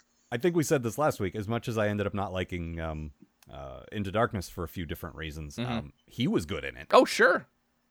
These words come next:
Speaker 1: And he was a better villain in that, I think.
Speaker 2: Mm-hmm.
Speaker 1: As,
Speaker 2: Then he was
Speaker 1: as
Speaker 2: Admiral
Speaker 1: sort of
Speaker 2: RoboCop as opposed to just regular RoboCop.
Speaker 1: Right, not businessman RoboCop,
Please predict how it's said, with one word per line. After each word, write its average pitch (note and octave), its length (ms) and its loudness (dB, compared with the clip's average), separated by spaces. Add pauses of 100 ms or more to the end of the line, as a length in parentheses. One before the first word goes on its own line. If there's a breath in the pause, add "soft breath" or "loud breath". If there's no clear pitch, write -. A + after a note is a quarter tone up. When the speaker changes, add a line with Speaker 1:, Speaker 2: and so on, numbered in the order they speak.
(160)
Speaker 1:
And E2+ 180 -4 (180)
he - 140 -6
was G#2+ 160 0
a G2+ 40 -4
better G2 200 4
villain F#2+ 300 2
in E2 80 -2
that, A2 180 0
I D2+ 80 -6
think. C2+ 300 -10
Speaker 2:
Mm-hmm. E3+ 220 0 (1160)
Speaker 1:
As, E2+ 140 -4
Speaker 2:
Then C3 100 8
he B2 80 6
was A2+ 120 4
Speaker 1:
as E3 180 12
Speaker 2:
Admiral B2+ 240 6
Speaker 1:
sort G#2+ 180 6
of G2 100 2
Speaker 2:
RoboCop F#2+ 240 2
as F#2 120 -4
opposed G2 280 0
to G2 60 -8
just F2 180 -6
regular G#2+ 380 4
RoboCop. D#2+ 540 -2 (400)
Speaker 1:
Right, B2+ 340 2
not B2 240 2
businessman A2 540 4
RoboCop, D2 540 -4